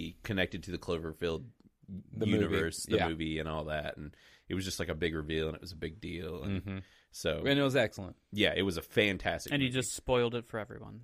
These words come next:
Speaker 3: Good job.
Speaker 1: Well,
Speaker 2: It's been out for, like,
Speaker 1: <laughs>
Speaker 2: ten years.
Speaker 1: Get your shit together and watch that movie then. I don't know what to tell you. But yeah, basically, he's really bummed about this news because apparently he's been making a Predator movie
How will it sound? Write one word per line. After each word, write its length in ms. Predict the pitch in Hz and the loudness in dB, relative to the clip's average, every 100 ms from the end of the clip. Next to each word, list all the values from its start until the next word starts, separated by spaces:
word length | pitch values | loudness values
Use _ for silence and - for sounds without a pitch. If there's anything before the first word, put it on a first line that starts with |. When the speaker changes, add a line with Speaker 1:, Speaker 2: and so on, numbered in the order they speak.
| - | -4
Speaker 3:
Good 160 | 180 98 | -2 0
job. 180 | 92 | 0
Speaker 1:
Well, 640 | 104 120 127 127 123 123 123 | 6 6 8 8 6 6 8
Speaker 2:
It's 200 | 190 208 | 8 8
been 200 | 240 202 | 6 8
out 200 | 160 151 | 8 8
for, 60 | 143 | 8
like, 220 | 113 - | 8 6
Speaker 1:
<laughs> 20 | |
Speaker 2:
ten 420 | - 160 156 147 | -2 2 4 4
years. 520 | 123 113 113 113 113 160 | 4 6 6 6 4 6
Speaker 1:
Get 160 | 160 | 6
your 100 | 139 | 6
shit 260 | - 156 143 | 8 10 10
together 400 | 143 110 104 101 | 8 6 8 6
and 80 | 101 | 6
watch 200 | 104 - | 4 6
that 180 | 101 101 | 2 2
movie 220 | 101 92 | 2 2
then. 140 | 90 90 | 2 4
I 100 | 98 | 4
don't 120 | 98 | 2
know 60 | 92 | 2
what 60 | |
to 100 | 85 | 0
tell 240 | 95 85 80 | 0 0 0
you. 160 | 78 - - - - - | -2 -10 -18 -20 -10 4
But 120 | 160 | 6
yeah, 160 | 190 151 | 8 6
basically, 920 | 110 156 196 196 170 156 135 120 - _ - | 8 6 6 2 0 2 2 0 -4 _ -16
he's 540 | - 101 135 202 202 - 104 117 | -8 -2 0 0 -2 -6 -10 -8
really 360 | 139 113 127 110 | -2 6 6 8
bummed 280 | 92 95 85 | 6 4 4
about 260 | 78 78 - | 0 0 -4
this 140 | - | -10
news 340 | 73 - - - | -10 -10 -12 -8
because 500 | 85 - 90 87 80 | -4 2 4 4 0
apparently 480 | 90 135 160 156 131 | -2 2 2 2 2
he's 220 | 127 110 | 2 2
been 340 | 113 110 104 - - - | 2 2 0 -4 -20 -6
making 380 | 95 98 98 98 | 4 4 6 2
a 40 | 87 | 2
Predator 360 | 92 95 117 | 2 4 2
movie 440 | 131 143 151 156 | 2 0 -2 -4